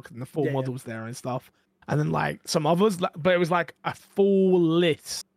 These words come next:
Speaker 1: of, like,
Speaker 2: Ooh.
Speaker 1: all these titles that you can now play in V R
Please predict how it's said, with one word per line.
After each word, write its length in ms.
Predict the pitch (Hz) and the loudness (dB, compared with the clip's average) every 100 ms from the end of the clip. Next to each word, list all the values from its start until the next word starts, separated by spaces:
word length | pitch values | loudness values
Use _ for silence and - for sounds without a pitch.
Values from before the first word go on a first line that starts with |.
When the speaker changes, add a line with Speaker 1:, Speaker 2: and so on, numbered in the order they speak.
| _ _ _ - 135 | _ _ _ -8 -2
Speaker 1:
of, 100 | 156 | 0
like, 400 | 147 135 135 - | 0 0 -4 -10
Speaker 2:
Ooh. 60 | - _ | -20 _
Speaker 1:
all 300 | 226 220 202 | 2 4 4
these 220 | 175 170 | 4 0
titles 320 | - 175 151 | -2 -2 -2
that 80 | 165 | -4
you 60 | 139 | -8
can 180 | 151 151 | -6 -2
now 180 | 151 | -2
play 240 | 156 160 147 | -2 -2 -4
in 80 | 143 | -4
V 180 | 139 | -4
R 240 | 151 135 | -2 -2